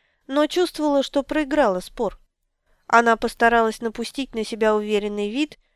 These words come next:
и потянулась за чашкой. "Если тебе хочется всякими формальностями вводить себя в заблуждение, прошу. Я-то знаю, как было на самом деле", — сказала она.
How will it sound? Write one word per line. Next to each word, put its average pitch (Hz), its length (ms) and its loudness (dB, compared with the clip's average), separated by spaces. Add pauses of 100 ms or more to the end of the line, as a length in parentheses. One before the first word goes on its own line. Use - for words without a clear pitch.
(320)
и 320 120 4
потянулась 226 680 -4
за 262 140 2
чашкой. - 500 -12 (1200)
"Если 294 460 2
тебе 277 300 0
хочется 247 520 -2
всякими 254 480 0
формальностями 196 920 0
вводить 226 500 -2
себя 214 320 0
в 208 60 -8
заблуждение, 220 920 -2 (480)
прошу. 311 480 2 (720)
Я-то 269 420 6
знаю, 320 340 2
как 226 200 0
было 214 240 2
на 247 160 0
самом 196 400 -4
деле", — 190 380 -4
сказала 185 520 -4
она. 185 240 -8